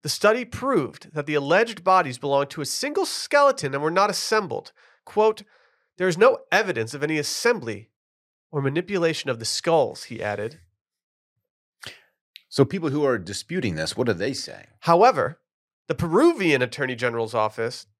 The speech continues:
Speaker 1: together with the Institute of Legal Medicine and Forensic Sciences, had launched an investigation years earlier when the bodies were found,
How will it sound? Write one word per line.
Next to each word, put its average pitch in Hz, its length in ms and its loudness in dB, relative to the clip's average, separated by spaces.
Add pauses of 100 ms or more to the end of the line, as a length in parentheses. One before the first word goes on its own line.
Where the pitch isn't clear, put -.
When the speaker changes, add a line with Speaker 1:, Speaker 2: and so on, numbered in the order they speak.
(160)
Speaker 1:
together 185 480 2
with 147 140 -2
the 160 80 -8
Institute 240 600 -6
of 147 160 -4
Legal 233 280 0
Medicine 208 420 0
and 180 120 -4
Forensic 170 340 0
Sciences, 233 680 0 (280)
had 220 160 2
launched 277 220 6
an 269 60 -2
investigation 180 720 -2
years 156 200 0
earlier 127 300 2
when 127 120 -4
the 120 60 -4
bodies 113 280 0
were 127 80 -8
found, 202 420 2